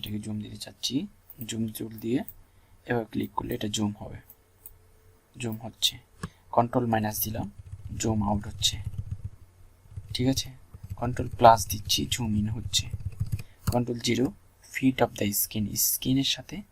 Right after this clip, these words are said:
অ্যাডজাস্ট হয়ে যাবে। তাহলে আমাকে অবশ্যই আমার কাজের ক্ষেত্রে জুম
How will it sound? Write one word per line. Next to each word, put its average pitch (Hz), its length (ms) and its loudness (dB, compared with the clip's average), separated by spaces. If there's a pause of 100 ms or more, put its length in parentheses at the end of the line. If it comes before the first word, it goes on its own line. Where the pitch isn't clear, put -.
(760)
অ্যাডজাস্ট - 640 8 (100)
হয়ে 110 260 4
যাবে। 104 200 -4 (1200)
তাহলে 127 280 12 (840)
আমাকে 127 280 0 (440)
অবশ্যই 127 600 6
আমার 117 240 4
কাজের - 260 4
ক্ষেত্রে - 240 -8 (120)
জুম 113 140 -4